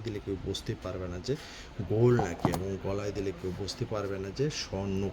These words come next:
কি না। খুবই সুন্দর একটা সেট। এবং কানেরটা দেখুন, ওয়াও, খুবই সুন্দর কানেরটা। এবং পুরো সেটটার ডিসকাউন্ট মূল্য আট হাজার দুশো টাকা হলে পেয়ে যাবেন।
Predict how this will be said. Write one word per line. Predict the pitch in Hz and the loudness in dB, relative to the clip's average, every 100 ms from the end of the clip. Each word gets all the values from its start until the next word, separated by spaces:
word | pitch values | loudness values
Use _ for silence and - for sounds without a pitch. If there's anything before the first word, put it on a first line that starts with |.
| - | -4
কি | - 92 85 | -2 0 0
না। | 69 - - - - 175 | -4 -10 -12 -10 -10 0
খুবই | 123 127 | 2 2
সুন্দর | - - 123 117 98 | 0 2 4 4 2
একটা | 85 - 87 | 0 -6 -4
সেট। | - 104 101 | -2 -2 -2
এবং | 92 95 90 - | -4 -6 -6 -6
কানেরটা | 85 95 98 98 92 | -6 -4 -4 -4 -4
দেখুন, | 82 - 92 - | -4 -6 -6 -2
ওয়াও, | 90 90 73 - - - | 0 0 0 -6 -12 -10
খুবই | - 104 - - | -6 -6 -6 -6
সুন্দর | 101 98 92 - | -4 -2 -2 -2
কানেরটা। | 90 92 90 165 220 - - - - | -4 -4 -4 -4 -6 -10 -14 -10 -2
এবং | 107 95 - | -2 -2 -2
পুরো | 131 131 - - | 2 2 2 -6
সেটটার | 107 - 101 95 - - - - - | -6 -6 -4 -4 -8 -10 -12 -10 0
ডিসকাউন্ট | 120 - - 110 98 | 2 2 -2 -4 -4
মূল্য | 98 113 190 - - | -4 -4 -4 -6 -6
আট | 107 - | -6 -4
হাজার | 107 104 90 | -6 -6 -6
দুশো | 90 - - | -8 -8 -8
টাকা | 90 | -8
হলে | 92 92 - | -6 -8 -6
পেয়ে | 95 90 | -6 -4
যাবেন। | 92 123 | -4 -2